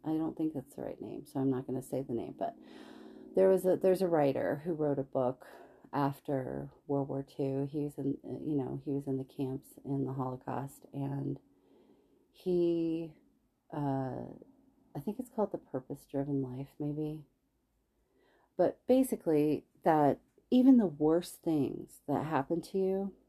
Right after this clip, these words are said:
are bearable, survivable. You're able to move on from them, you heal from them, because you find a purpose.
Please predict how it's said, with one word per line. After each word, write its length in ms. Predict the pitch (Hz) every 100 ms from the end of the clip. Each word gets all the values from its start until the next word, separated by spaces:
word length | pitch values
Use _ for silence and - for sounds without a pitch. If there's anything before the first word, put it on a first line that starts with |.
| _ _ _ _ _ _ _ -
are 640 | 165 165 160 156 156 156 156 _ _ _ _ _ _ _ _ _
bearable, 640 | 185 180 180 180 175 170 - -
survivable. 1080 | 151 151 147 151 160 - 156 151 147 151 - _ _ _ _ _ _
You're 260 | 151 156
able 280 | - 170 165
to 160 | 165 165
move 220 | 151 139
on 260 | 139 135 156
from 240 | 156 160
them, 300 | 156 151 147
you 120 | 139 147
heal 380 | - 160 160
from 280 | 160 160 147
them, 440 | 135 123 123 127 139 _ _ _ _ _ _ _ _ _ _
because 1080 | 156 151 - 156 139 143 135 135 135 - - _ _ _ _ -
you 920 | 165 165 156 143 135 135 131 143 147 _ _ _ _ _ _ _ _ _ _ _ _ _ _ _ _ _ _ _ _ _ _ _ _ _ _ _ -
find 240 | 175 151
a 40 | 143
purpose. 680 | - 170 151 135 - -